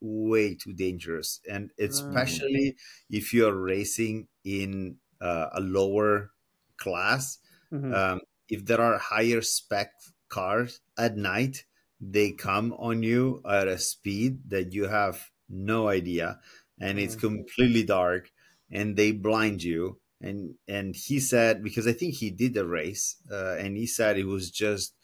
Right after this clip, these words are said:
Speaker 1: not fun, not even fun at all, especially at night. Maybe during the day i-, is different.
Speaker 2: Sure.
Speaker 1: But so
Speaker 2: What
Speaker 1: that's
Speaker 2: about
Speaker 1: why I'm like,
Speaker 2: twelve hour? What about twelve hours? Keep it
Speaker 1: we
Speaker 2: to
Speaker 1: could
Speaker 2: twelve.
Speaker 1: do it twelve hours.
Speaker 2: Yeah,
Speaker 1: We could
Speaker 2: twelve.
Speaker 1: do it.
Speaker 2: We'll,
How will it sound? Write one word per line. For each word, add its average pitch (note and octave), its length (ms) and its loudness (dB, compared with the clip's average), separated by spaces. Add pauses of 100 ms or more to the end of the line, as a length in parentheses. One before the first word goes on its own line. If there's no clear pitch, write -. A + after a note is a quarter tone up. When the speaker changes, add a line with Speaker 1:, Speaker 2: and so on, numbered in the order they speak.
(760)
Speaker 1:
not A2 360 0
fun, G2 500 0
not G2+ 220 -2
even G#2 280 -2
fun G#2 300 -2
at F#2 60 0
all, G2+ 220 4
especially B2+ 600 2
at E2+ 160 0
night. G2+ 380 -2
Maybe A#2 240 0
during G2 320 -2
the F2+ 100 -4
day F#2+ 320 0
i-, E2 540 -8
is E2 260 -4
different. - 400 -4
Speaker 2:
Sure. G#2 260 -12
Speaker 1:
But F#2+ 240 -2
so G#2+ 160 -2
Speaker 2:
What G2+ 60 -2
Speaker 1:
that's C#3 160 8
Speaker 2:
about D#3 120 8
Speaker 1:
why B2+ 100 8
I'm A#2 100 4
like, A#2 220 2
Speaker 2:
twelve A#2 140 -4
hour? G#2 140 -8 (300)
What C#3 120 -4
about D3 240 4
twelve C#3 320 -2
hours? G2+ 500 -8 (500)
Keep - 160 -6
it C#3+ 60 -6
Speaker 1:
we D#3+ 100 0
Speaker 2:
to E3+ 60 -4
Speaker 1:
could C3+ 80 4
Speaker 2:
twelve. B2 140 -2
Speaker 1:
do E2+ 80 -2
it - 140 -6
twelve E2+ 180 -8 (120)
hours. - 220 -12
Speaker 2:
Yeah, - 100 -6
Speaker 1:
We D3 80 0
could C#3+ 140 0
Speaker 2:
twelve. C#3 180 6
Speaker 1:
do F#2 80 -2
it. - 60 -4
Speaker 2:
We'll, D3 160 -8